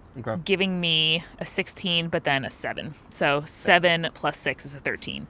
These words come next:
Speaker 1: Seven plus sixteen is thirteen. Okay. As you whisper Gutenberg, and then you hear, "What are you doing? What are you looking at?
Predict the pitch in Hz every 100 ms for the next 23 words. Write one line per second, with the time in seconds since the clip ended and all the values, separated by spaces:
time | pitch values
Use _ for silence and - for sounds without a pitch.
0 | - - 110 104 101 101 - 101 92 -
1 | 98 - 95 - 180 185 165 - - -
2 | - - - 120 113 110 117 117 - 120
3 | 120 104 107 110 110 104 - - 123 123
4 | 117 131 131 - - - 392 415 453 440
5 | 359 370 381 320 240 214 254 415 403 339
6 | 247 269 - 202 156 123 104 - -